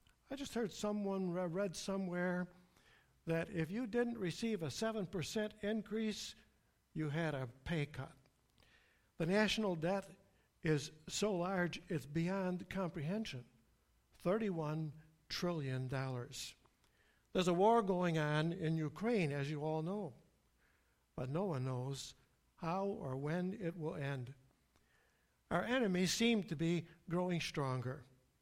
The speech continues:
And it does make you wonder how this will all work out in the end.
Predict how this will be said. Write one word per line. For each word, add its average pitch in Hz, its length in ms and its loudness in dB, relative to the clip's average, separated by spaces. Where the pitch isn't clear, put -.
And 147 140 0
it 131 120 -6
does 190 280 0
make 208 280 0
you 208 140 0
wonder 190 480 -4
how 202 380 0
this 175 280 0
will 139 240 -4
all 160 480 -4
work 139 340 -6
out 131 320 -6
in 143 160 0
the 135 240 -2
end. 123 340 -6